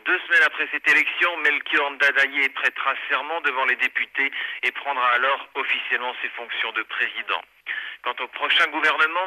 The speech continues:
M. Ndadaye a laissé entendre que si son parti est chargé de le former, celui-ci sera le plus large possible et nécessairement dirigé par un premier ministre d'origine tutsi.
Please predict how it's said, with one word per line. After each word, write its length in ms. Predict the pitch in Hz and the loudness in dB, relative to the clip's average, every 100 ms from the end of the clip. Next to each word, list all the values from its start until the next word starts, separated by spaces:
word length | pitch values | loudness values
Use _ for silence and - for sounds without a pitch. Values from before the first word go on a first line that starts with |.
| 160 | -2
M. 260 | - 147 | -2 -2
Ndadaye 640 | 139 139 139 135 147 131 - | 2 4 4 4 2 2 0
a 80 | 117 | 2
laissé 320 | 131 131 160 | 2 2 0
entendre 480 | 143 131 160 165 131 | 0 2 0 0 -2
que 120 | - 131 | -8 -6
si 80 | - - | -6 -6
son 120 | 160 143 | -6 -2
parti 400 | 135 123 - 143 | -2 -2 -4 -2
est 160 | 120 | 2
chargé 320 | 131 123 160 | 2 2 2
de 80 | 143 | 2
le 80 | 127 - | 0 0
former, 320 | 113 113 131 - - - - | -2 0 -2 -2 -6 -8 0
celui-ci 400 | 165 151 151 156 - | 0 0 -4 -6 -2
sera 240 | 135 127 | 2 4
le 80 | 120 | 4
plus 240 | - 120 | 0 0
large 320 | 123 156 139 135 - | 4 4 4 2 0
possible 540 | 131 117 - 147 - - 135 | -2 -2 -2 -2 0 -2 -2
et 60 | |
nécessairement 640 | 123 123 123 - 123 123 123 123 | -2 -6 -6 -2 -2 -2 -6 -2
dirigé 480 | 127 120 127 139 - | 0 2 2 0 2
par 80 | 110 104 | 2 0
un 60 | - | -2
premier 260 | 127 117 110 | -2 -2 -2
ministre 480 | 104 113 110 - 104 | -6 -8 -10 -12 -6
d'origine 400 | 107 104 107 107 107 | -4 0 0 0 -2
tutsi. 400 | - 123 - 101 | -8 -8 -8 -8